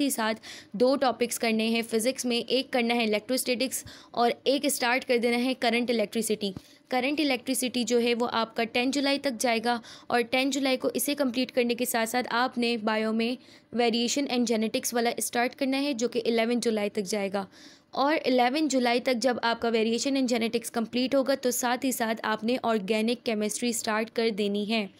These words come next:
And ट्वेल्व जुलाई को आपने हाइड्रोकार्बन and इलेक्ट्रोमैग्नेटिज्म को स्टार्ट कर देना है। Electromagnetism and electromagnetic induction जो टॉपिक है वो सिंध की बुक में एक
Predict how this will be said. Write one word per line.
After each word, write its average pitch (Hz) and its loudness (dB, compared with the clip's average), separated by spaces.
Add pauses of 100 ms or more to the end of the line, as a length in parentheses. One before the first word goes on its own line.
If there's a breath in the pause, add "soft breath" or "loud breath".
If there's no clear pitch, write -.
(420 loud breath)
And 240 0
ट्वेल्व 285 4
जुलाई 247 2
को 240 0
आपने 233 0
हाइड्रोकार्बन 247 2
and 240 -2
इलेक्ट्रोमैग्नेटिज्म 233 0
को 262 0
स्टार्ट 220 -2
कर 220 -2
देना 202 -2
है। 190 -8 (360 loud breath)
Electromagnetism 294 2
and 254 2
electromagnetic 247 0
induction 233 0
जो 262 0
टॉपिक 233 -2
है 285 2
वो 262 2
सिंध 254 -2
की 254 -2
बुक 214 -4
में 254 -2 (140)
एक 240 0